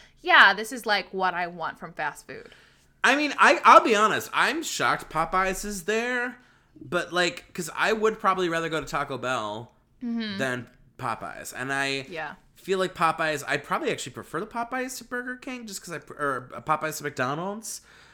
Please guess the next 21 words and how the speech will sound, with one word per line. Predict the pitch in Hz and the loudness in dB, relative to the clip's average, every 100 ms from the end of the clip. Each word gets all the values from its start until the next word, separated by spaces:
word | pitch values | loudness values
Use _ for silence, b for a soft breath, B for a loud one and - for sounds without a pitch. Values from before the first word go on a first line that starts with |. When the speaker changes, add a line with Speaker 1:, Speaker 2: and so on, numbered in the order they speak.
| B - | B -4
Speaker 2:
Um, | 143 143 143 147 - | 2 2 0 -6 -2
and | 165 | 0
I | 175 | 0
probably | 175 247 359 | -2 -4 0
would | 320 294 | -2 0
go | 277 | -2
to | |
Popeyes | 262 269 262 233 214 | -2 -8 -2 -2 -2
over | 180 185 | -6 -6
Chick-fil-A | 196 - 196 196 | -6 -6 -4 -2
because | 180 170 160 | -4 -6 -4
that's | 160 156 | -4 -4
company | - 170 165 151 135 | -8 -8 -6 -4 -4
is | 120 | -4
not | 120 | -4
as | 101 | -6
sketchy, | - 95 - | -10 -12 -10
right? | 92 156 151 | -2 -2 -2
So, | - 170 | -4 -2
like, | 160 156 - | -2 -2 -8
Speaker 1:
Sure. | - - 175 | -20 -20 -20